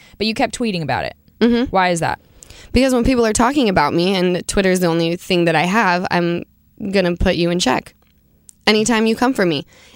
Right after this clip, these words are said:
Speaker 1: Yeah.
Speaker 2: If no one ever said anything about me the rest of the time and people weren't coming at me,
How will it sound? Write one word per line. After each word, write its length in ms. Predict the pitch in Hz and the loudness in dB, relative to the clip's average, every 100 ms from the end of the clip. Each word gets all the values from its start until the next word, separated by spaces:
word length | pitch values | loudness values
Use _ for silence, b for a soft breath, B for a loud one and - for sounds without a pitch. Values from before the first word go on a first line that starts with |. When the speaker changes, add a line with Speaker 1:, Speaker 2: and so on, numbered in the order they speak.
| b | b
Speaker 1:
Yeah. 200 | 185 147 156 | -6 -4 0
Speaker 2:
If 360 | 220 - - - | 0 -2 -10 -2
no 260 | 220 214 | 0 2
one 160 | 233 226 | 2 2
ever 280 | 208 233 240 | 2 0 0
said 180 | 220 | 0
anything 400 | 160 196 214 220 | 0 0 0 0
about 260 | 196 180 175 | 0 0 2
me 120 | 226 | 0
the 120 | 214 175 | 0 0
rest 300 | 175 185 196 | -2 -2 -4
of 100 | 190 | -2
the 80 | |
time 400 | 185 170 156 180 | -2 0 0 2
and 120 | 196 170 | 0 0
people 220 | 185 170 | 0 0
weren't 180 | 160 - | -2 -2
coming 220 | 170 175 | -2 0
at 100 | 185 | 0
me, 180 | 214 | -2